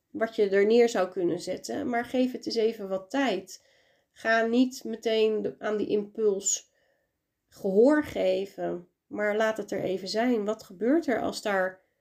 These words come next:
leegte is? Word je er ongemakkelijk van? Waarom word je er ongemakkelijk van? Ehm,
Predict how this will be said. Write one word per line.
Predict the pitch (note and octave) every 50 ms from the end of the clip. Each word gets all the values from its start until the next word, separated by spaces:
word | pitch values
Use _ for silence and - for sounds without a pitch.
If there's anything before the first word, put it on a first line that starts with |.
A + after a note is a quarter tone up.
| _ _ _ _ -
leegte | F#3+ F#3+ G3+ G#3 G#3 G#3 G3+ - - - - G3 -
is? | - F3 F3 F3 - - - - - _ _
Word | - G#3 G#3+ -
je | - F3
er | F3 -
ongemakkelijk | - G3+ G3+ - - G3+ A3+ C#4 - - - C#4 B3 -
van? | - - F#3 F3+ F3+
Waarom | F#3+ G#3 B3 D4+ F4 F4
word | E4 D4 D4+
je | - A#3+
er | G#3+ -
ongemakkelijk | - G3 G3 G3 - G3 F#3+ F#3+ F#3+ F#3 F#3+ - F3 E3+ E3+ -
van? | - - E3+ - - - E3+ - - - - - - - _ _ _ _ _ _
Ehm, | - F#3 F#3+ F#3 F3+ F3+ F#3 F3+ F3+ F3+